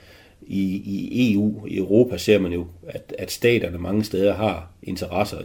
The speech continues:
i, i olieproduktionen, og derfor er det også mange gange nogle større investeringer. Det er på dybere vand,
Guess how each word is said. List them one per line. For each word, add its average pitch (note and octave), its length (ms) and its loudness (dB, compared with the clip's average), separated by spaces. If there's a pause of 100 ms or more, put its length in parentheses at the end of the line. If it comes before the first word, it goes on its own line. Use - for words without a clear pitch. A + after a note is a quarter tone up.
i, A2 220 0 (640)
i G2+ 140 0
olieproduktionen, F#2+ 800 0
og - 80 -10
derfor G2+ 200 2
er G2+ 80 4
det F2+ 180 -2 (180)
også G#2+ 300 4 (160)
mange G2 220 0
gange F#2+ 140 0
nogle F2+ 140 -4
større F#2+ 180 0
investeringer. G2+ 500 6 (400)
Det G#2 60 0
er G#2 40 -2
på - 80 0
dybere A2 380 6
vand, A#2+ 220 6